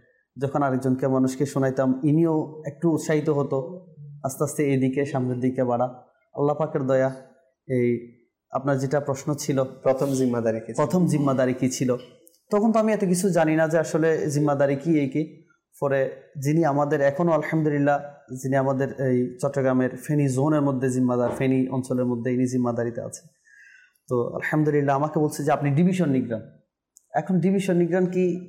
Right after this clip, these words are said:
Speaker 1: নিগ্রান কি, ডিভিশন কি, এত কিছু তো জানিও না। তো বলতেছে, "আপনি এখান থেকে আপনার এলাকাতে প্রত্যেক সপ্তাহে আপনি আসবেন,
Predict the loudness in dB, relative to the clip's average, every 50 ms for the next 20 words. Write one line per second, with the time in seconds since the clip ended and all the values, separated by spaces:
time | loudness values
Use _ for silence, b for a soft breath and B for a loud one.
0 | -2 -2 0 0 0 0 2 2 2 2 2 2 2 2 2 2 2 2 2 2
1 | 0 2 2 2 2 2 2 2 2 0 -2 -2 0 0 0 0 2 2 2 2
2 | 2 2 2 2 2 2 0 0 0 0 0 0 0 -2 -4 -6 -2 -2 0 -2
3 | 0 0 -2 -2 -2 0 0 0 0 0 -4 -10 -8 -4 -2 -2 0 0 0 0
4 | 2 2 2 2 2 0 -2 -4 -10 -10 -8 -2 0 2 4 4 4 4 4 2
5 | 2 2 2 2 2 2 0 0 0 -2 -2 -2 -2 -2 0 0 2 2 2 2
6 | 2 2 2 4 4 4 2 2 2 0